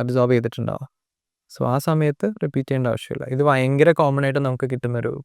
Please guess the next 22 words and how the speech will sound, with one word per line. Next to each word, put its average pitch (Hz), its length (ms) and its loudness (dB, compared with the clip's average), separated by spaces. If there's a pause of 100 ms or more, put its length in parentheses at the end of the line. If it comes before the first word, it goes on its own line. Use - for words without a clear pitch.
(100)
ക്വയറിയാണ്. 123 400 -2 (100)
ചില 170 180 10
മെഡിസിൻസ് 160 680 4
അപ്പം 151 480 4
തന്നെ 160 140 4
അബ്സോർബ് 143 400 6
ആവുന്ന 147 340 6
മെഡിസിൻസ് 127 520 -2
ഉണ്ട്. 104 160 -6 (380)
ആ, 117 340 -4
അങ്ങനത്തെ 147 400 4
മെഡിസിൻസ് 165 440 4
ആണെന്നുണ്ടെങ്കിൽ 143 840 0 (680)
അത്, 151 540 4 (200)
ആ, 131 200 2
നിങ്ങൾ 143 420 4
റിപ്പീറ്റ് 139 360 0
കൊടുക്കേണ്ട 143 400 4
ആവശ്യമില്ല 127 420 2
അപ്പം 120 240 -2
തന്നെ 127 100 2
തുപ്പിക്കഴിഞ്ഞാലും. 110 760 -4